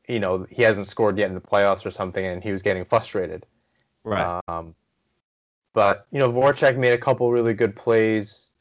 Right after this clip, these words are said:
Speaker 1: Um, they're a good team. I'm not gonna, you know, there's a reason why they, they snuck in that number one spot in the round robin, uh, and that kind of, that, whatever you wanna call it. Um,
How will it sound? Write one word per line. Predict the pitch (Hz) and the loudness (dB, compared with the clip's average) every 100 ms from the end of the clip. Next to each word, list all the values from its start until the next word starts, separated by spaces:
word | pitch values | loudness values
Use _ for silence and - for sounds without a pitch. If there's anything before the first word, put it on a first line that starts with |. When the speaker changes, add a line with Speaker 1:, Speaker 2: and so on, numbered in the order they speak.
| - | -8
Speaker 1:
Um, | 95 92 90 90 _ _ _ _ _ | -4 -4 -6 -12 _ _ _ _ _
they're | 143 285 | 4 6
a | |
good | 170 147 123 | 6 4 4
team. | - 156 104 | 0 0 2
I'm | |
not | 104 131 | 2 2
gonna, | 110 95 | 0 -4
you | - | -6
know, | 98 87 - _ | -6 -6 -10 _
there's | 110 107 | 0 0
a | 101 | 0
reason | 98 113 110 | 0 0 2
why | 104 101 | 2 2
they, | 98 98 95 - | 2 0 -2 -4
they | - 98 | -4 -4
snuck | - 113 104 107 | -4 -2 -2 -2
in | 101 | -2
that | 101 107 | -2 -2
number | 104 95 | -4 -2
one | 95 92 | -4 -4
spot | - - 101 98 98 | -10 2 4 4 0
in | 104 | -8
the | 92 | -6
round | 95 92 92 | -6 -4 0
robin, | 95 104 110 120 127 _ _ _ _ - | 2 4 2 -4 -10 _ _ _ _ -8
uh, | 95 90 90 | -6 -6 -8
and | 98 | -6
that | 95 90 _ | -6 -6 _
kind | - 95 | -12 -8
of, | 87 85 - | -8 -10 -6
that, | 98 - _ _ _ _ _ | -6 -6 _ _ _ _ _
whatever | 82 98 101 | -4 -2 -2
you | 101 | -2
wanna | 104 98 | -2 0
call | 107 104 113 | 4 4 4
it. | - _ _ _ _ _ _ _ | 0 _ _ _ _ _ _ _
Um, | 104 98 95 92 92 | -6 -4 -4 -6 -10